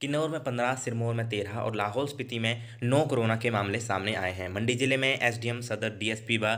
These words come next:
अधिशासी अभियंता के कोरोना टेस्ट की पॉजिटिव रिपोर्ट यहाँ पे आई है। कुल संक्रमितों का आंकड़ा दोस्तों यहाँ पर जो है तिरतालीस हजार पाँच सौ पहुँच गया है। इसके अलावा बात करें एक्टिव केसेस, तो आठ हजार तीन सौ एक्टिव केसेस हैं और चौंतीस हजार चार सौ अट्ठावन मरीज ठीक हो चुके हैं।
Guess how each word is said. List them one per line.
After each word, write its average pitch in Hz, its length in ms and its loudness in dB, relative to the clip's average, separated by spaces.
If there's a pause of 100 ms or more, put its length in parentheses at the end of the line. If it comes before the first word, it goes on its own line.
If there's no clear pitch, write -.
(320)
अधिशासी 117 1120 -2 (220)
अभियंता 127 380 2
के 151 120 -2
कोरोना 135 260 -2
टेस्ट 131 280 -2
की - 60 -8
पॉजिटिव 113 440 -2
रिपोर्ट 113 300 -2
यहाँ 95 220 -2
पे 120 80 0
आई 92 180 0
है। 92 140 -4
कुल 147 200 0
संक्रमितों 151 440 0
का 139 100 2
आंकड़ा 135 240 0
दोस्तों 131 300 -4
यहाँ 117 220 2
पर 117 120 -4
जो 113 80 -2
है 113 180 -2
तिरतालीस 131 600 0
हजार 107 420 0
पाँच 101 220 -2
सौ 104 220 -4 (360)
पहुँच 117 360 -4 (140)
गया 101 260 4
है। 90 280 -6 (400)
इसके 120 160 -2
अलावा 160 120 4
बात 143 220 2
करें 156 180 2
एक्टिव 139 440 0
केसेस, 147 300 -2
तो 151 60 0
आठ 127 260 0
हजार 131 200 0
तीन 120 140 -4
सौ 117 120 -6
एक्टिव 117 380 -2
केसेस 139 260 0
हैं 135 220 -4
और 120 200 0
चौंतीस 123 380 -2
हजार 120 340 0
चार 113 160 2
सौ 117 160 -8
अट्ठावन 117 460 -2
मरीज 113 360 -2
ठीक 110 160 -6
हो 101 80 0
चुके 101 200 -4
हैं। 92 240 -6